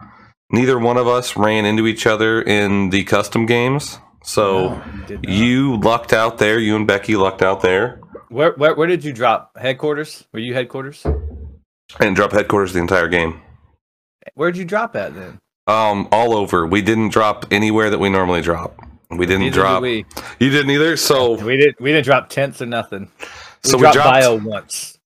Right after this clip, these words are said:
Speaker 1: We dropped tents the la-, the last round 'cause we thought for sure you guys were gonna drop there. But, um, I wanted to run into you so bad,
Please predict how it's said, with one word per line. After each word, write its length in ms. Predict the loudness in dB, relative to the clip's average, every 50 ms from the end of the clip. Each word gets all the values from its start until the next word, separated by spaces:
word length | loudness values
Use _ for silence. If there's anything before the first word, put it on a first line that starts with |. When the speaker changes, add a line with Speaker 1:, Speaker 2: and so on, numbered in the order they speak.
| _ _ _ _ _ -2
Speaker 1:
We 100 | 0 0
dropped 400 | 2 2 2 2 2 -2 -2 0
tents 320 | 0 2 2 0 -2 -2
the 80 | 0 2
la-, 300 | 2 2 2 2 0 0
the 200 | 0 0 0 2
last 380 | 2 4 2 2 0 -2 0 0
round 400 | 2 2 2 2 0 -2 -4 -4
'cause 160 | -4 -4 -2
we 160 | 0 -2 0
thought 320 | 2 2 2 2 0 -2 -4
for 120 | -4 -4
sure 260 | -2 0 0 2 2
you 140 | 0 0 0
guys 240 | 2 2 2 2 2
were 80 | 0 2
gonna 160 | 2 2 2
drop 280 | 2 2 2 2 0
there. 420 | 0 2 2 2 0 -2 -6 -14 -20 -20 _ _ -6
But, 420 | 0 2 2 2 2 0 -2 -6 -10 -18 -20 -20 -20 -20 -20 _ -14 -14 -14 -16 -16 -8 -2 0
um, 580 | 0 2 2 2 0 0 -2 -2 -4 -6 -8 -14 -18 -18 -16 -16 -16 -6 -2
I 120 | 0 0 2
wanted 340 | 2 2 2 0 0 0 0
to 80 | 0 2
run 200 | 2 2 2 0
into 180 | 0 0 0
you 140 | 0 0 -2
so 280 | -2 0 0 0 0 2
bad, 520 | 0 0 2 2 2 0 0 -2 -4